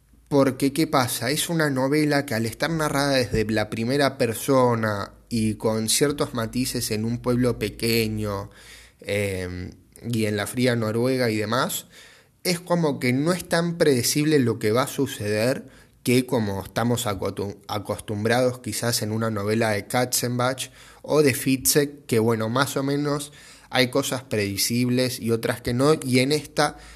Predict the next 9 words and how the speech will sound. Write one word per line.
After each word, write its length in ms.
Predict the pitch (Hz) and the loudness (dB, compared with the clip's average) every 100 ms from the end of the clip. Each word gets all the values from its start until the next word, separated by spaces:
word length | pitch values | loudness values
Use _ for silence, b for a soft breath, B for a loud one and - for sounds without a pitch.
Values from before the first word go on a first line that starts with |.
| B | B
lo 400 | 117 113 113 113 | -2 2 4 2
que 140 | 113 107 | 0 -4
sucede, 520 | - 104 170 170 127 | -4 -2 2 2 0
como 240 | 98 101 | -4 -6
los 320 | 104 98 - - _ - | -4 -6 -8 -14 _ -6
acontecimientos 1200 | 107 107 107 107 110 - 113 135 156 131 - - | -4 -4 -6 -4 -6 -4 -2 0 0 -2 -6 -6
son 380 | - 127 135 B B B B _ | -2 0 -2 B B B B _
todos 400 | 185 180 170 170 - | 4 4 2 -2 -4
narrados 800 | 120 117 139 139 117 98 - - | 0 2 4 4 4 0 -8 -14